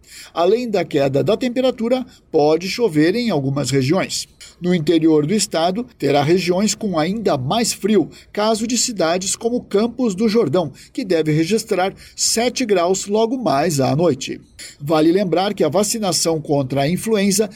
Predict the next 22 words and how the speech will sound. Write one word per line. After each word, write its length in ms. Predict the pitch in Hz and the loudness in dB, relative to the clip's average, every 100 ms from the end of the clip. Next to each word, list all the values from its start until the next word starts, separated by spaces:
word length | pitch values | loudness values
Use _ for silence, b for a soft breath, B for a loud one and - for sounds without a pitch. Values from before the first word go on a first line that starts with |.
| B B | B B
está 280 | 143 - 233 | -10 -2 -2
disponível 680 | 240 - 247 202 233 247 240 | 0 -4 -4 0 0 0 -2
em 80 | 170 | -4
todos 500 | - 240 277 240 254 | -4 -2 -2 -4 -4
os 160 | 262 | -4
postos 560 | - 151 180 190 240 208 | -2 0 2 -2 -8 -6
de 100 | 247 | -4
saúde 480 | - 226 170 190 220 | -4 0 2 2 0
do 100 | 269 | 0
estado 440 | - - 156 202 | -2 -2 -2 -2
e 60 | 226 | -2
da 120 | 143 | -2
capital. 560 | 139 135 - 165 - _ B B B | -4 -6 -2 -2 -2 _ B B B
O 100 | 254 | -4
frio 400 | - 190 254 175 B B | 0 2 2 0 B B
pode 220 | 190 196 | 0 2
agravar 540 | 233 247 208 135 170 208 | 2 2 0 0 0 0
doenças 460 | 175 160 156 165 | 0 0 -4 -2
respiratórias 840 | 151 165 - 247 247 165 165 220 - | -2 -2 -2 -2 0 0 2 2 0
como 380 | 165 160 180 | 2 2 2
a 40 | 226 | -4
pneumonia, 720 | 190 156 151 147 208 160 | -2 -2 0 2 2 2